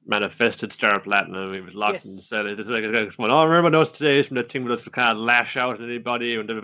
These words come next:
Speaker 1: would pick,
Speaker 2: Mm-hmm.
Speaker 1: get, get stuff for him, like shonen jumps and, and boom boxes and stuff." Ah,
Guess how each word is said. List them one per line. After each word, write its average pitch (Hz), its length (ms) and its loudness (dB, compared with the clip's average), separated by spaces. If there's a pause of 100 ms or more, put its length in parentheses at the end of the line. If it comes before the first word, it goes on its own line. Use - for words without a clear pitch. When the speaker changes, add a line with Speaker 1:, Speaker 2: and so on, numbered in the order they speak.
Speaker 1:
would 110 140 -8
pick, 135 140 -10
Speaker 2:
Mm-hmm. 131 80 -20
Speaker 1:
get, 127 240 -4
get 143 140 -2
stuff - 260 0
for 117 100 -2
him, 123 120 0
like 107 140 -4
shonen 120 460 -2
jumps 120 400 -2
and, 98 300 -4
and 98 300 -4
boom 113 200 2
boxes 113 400 4
and 117 120 -8
stuff." 117 340 0
Ah, 113 280 4